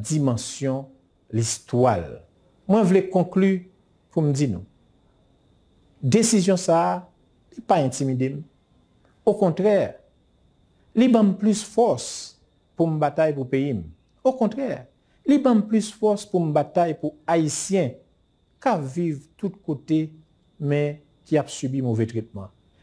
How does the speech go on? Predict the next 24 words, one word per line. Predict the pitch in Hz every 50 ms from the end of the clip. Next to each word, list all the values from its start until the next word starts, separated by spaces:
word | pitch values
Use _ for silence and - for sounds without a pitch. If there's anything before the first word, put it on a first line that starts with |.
| -
Men | 262 269 285
li | 294
ban | 262 240 220
m | 196 -
sitou | - - 247 233 220 190 170
plis | 170 147 - -
fòs. | - 120 98 - - - - - _ _ _ _ _ _ _ _ _
Pou | - 214 196
nou | 196 190 180
ranje | 180 185 175 151 131 123 - 196 185
lakay | 165 147 127 - _ - 220 214 185 139 117
nou, | 104 92 87 - _ _ _ _ _ - -
Ayisyen | 214 226 214 196 208 - - 202 202 196 196 190 170 156 - _ _ _ _ _ _
frè | - - 208 196 - 156
ak | 156 151 -
sè | - - 165 147
nou | 143 135 139
yo | 156 165 170 170 - - _ _ _
p | - 285
ap | 240 - -
kite | - 190 180 175 165
peyi | - 156 143 139 131 127
a | 123 127 -
anmas | 123 110 107 117 135 131 113 110 - - - -